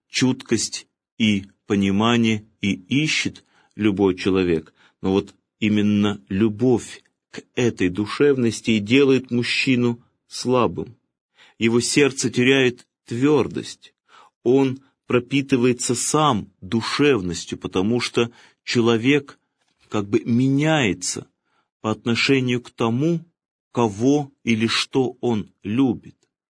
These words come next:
Если он стремится к горнему, к небесному, он сам становится небесным. Если он подражает ангелам, он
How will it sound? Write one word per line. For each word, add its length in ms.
Если 460
он 400
стремится 880
к 160
горнему, 920
к 240
небесному, 960
он 160
сам 340
становится 800
небесным. 800
Если 260
он 80
подражает 800
ангелам, 720
он 300